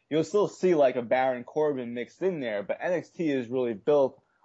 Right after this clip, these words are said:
on these indie guys. So that's, that's the big difference right there.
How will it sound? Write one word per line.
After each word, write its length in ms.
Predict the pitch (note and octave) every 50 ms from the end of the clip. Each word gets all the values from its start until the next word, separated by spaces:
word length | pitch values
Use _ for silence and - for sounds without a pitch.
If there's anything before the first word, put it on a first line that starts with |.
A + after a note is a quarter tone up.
| _ _
on 260 | - C3 C#3 C#3 C3+ C3
these 240 | B2 A#2 G#2+ F#2+ - -
indie 300 | B2+ C3 C3 A#2 A2+ G2
guys. 380 | G#2+ B2 B2+ A#2 G#2 F#2 F#2 -
So 80 | - A2+
that's, 300 | A#2 B2+ C#3+ C#3+ - -
that's 220 | - C3+ C3+ C3 -
the 80 | D3+ C3
big 300 | A#2 C3+ C3 A#2+ A2 G#2
difference 380 | A#2+ A#2 - - F2+ F2 F#2
right 180 | G#2+ F#2+ F#2+ -
there. 260 | G#2 G2+ F2 - -